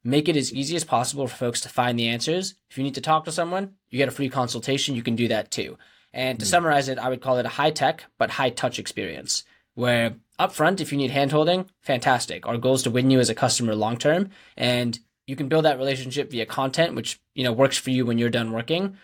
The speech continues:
Speaker 1: or it's a one-on-one consultation, and in fifteen minutes, you've won a customer who's not only gonna work with you, but then they'll refer ten of their friends over the next ten years, which is amazing.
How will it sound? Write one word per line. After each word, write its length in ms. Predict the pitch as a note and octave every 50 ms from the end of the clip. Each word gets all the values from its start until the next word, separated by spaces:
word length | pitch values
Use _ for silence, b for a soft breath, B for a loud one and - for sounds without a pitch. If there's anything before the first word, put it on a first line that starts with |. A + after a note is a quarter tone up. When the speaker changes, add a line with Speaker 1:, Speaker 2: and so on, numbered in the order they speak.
| B B B
Speaker 1:
or 140 | - D3+ D#3+
it's 100 | E3 E3
a 60 | E3
one-on-one 360 | C3+ D3 D3+ D#3 D3+ D3+ D3
consultation, 680 | C#3+ - D#3 D3 D3 - C#3 - C3+ C3 C#3+ - - F#3
and 80 | D#3+ C#3
in 100 | B2+ A#2+
fifteen 360 | A#2 D#3 D3+ D#3 - - C3+
minutes, 420 | C3 C#3 F3 G3 - - - - _
you've 400 | - A#2+ B2+ B2+ B2+ A#2 - -
won 200 | - C3+ D3+ D3+
a 20 |
customer 440 | C#3 - D3 C3 - - D3+ D3+ C#3
who's 180 | B2+ B2 A#2 C#3
not 160 | C3+ C#3+ C#3+
only 100 | C#3 C#3
gonna 160 | B2+ B2+ A#2
work 220 | G#2+ B2+ D3 D3 D#3+
with 100 | D3+ D#3
you, 240 | D#3+ E3+ F3+ F#3 b b b b b b
but 120 | - A#2+
then 100 | C#3+ C#3+
they'll 140 | C#3 C3+ C3
refer 260 | C3+ C3 - D#3 C#3+
ten 200 | C3+ - D#3 C#3+
of 100 | C3 A#2
their 100 | C3 A#2
friends 320 | A#2 - C3 A#2+ A#2+ A2+
over 140 | A#2+ G#2+ G#2+
the 80 | A2 A2
next 240 | G#2+ A2 A2+ - -
ten 180 | - B2 G#2+
years, 260 | G2+ F#2+ - - -
which 120 | - A2+ -
is 100 | - A2+
amazing. 320 | A2+ G2+ - - - -